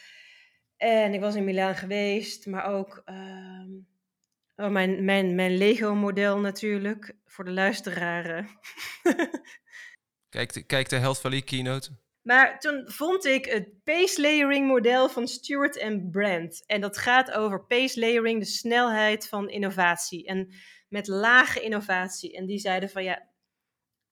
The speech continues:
Speaker 1: innovatie gaat, eh, met verschillende snelheden.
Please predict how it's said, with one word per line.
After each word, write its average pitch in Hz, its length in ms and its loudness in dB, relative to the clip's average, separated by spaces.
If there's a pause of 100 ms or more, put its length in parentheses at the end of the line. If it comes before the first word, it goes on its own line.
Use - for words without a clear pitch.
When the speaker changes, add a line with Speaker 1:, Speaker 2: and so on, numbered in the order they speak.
(100)
Speaker 1:
innovatie 220 720 2
gaat, 220 500 2 (360)
eh, 190 560 -4 (100)
met 196 220 -8
verschillende 233 400 -2
snelheden. 165 760 -4